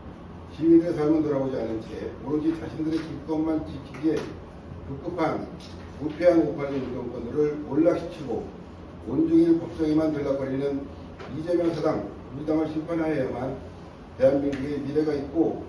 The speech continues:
시흥의 미래가 있습니다. 윤석열 정부의 성공과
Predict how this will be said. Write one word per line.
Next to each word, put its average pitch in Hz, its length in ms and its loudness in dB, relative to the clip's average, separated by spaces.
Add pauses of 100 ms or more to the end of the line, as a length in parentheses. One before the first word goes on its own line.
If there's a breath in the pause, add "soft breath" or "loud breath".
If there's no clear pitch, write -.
시흥의 180 720 2
미래가 127 380 0
있습니다. 95 420 -10 (1400)
윤석열 170 420 4
정부의 156 320 2
성공과 147 600 0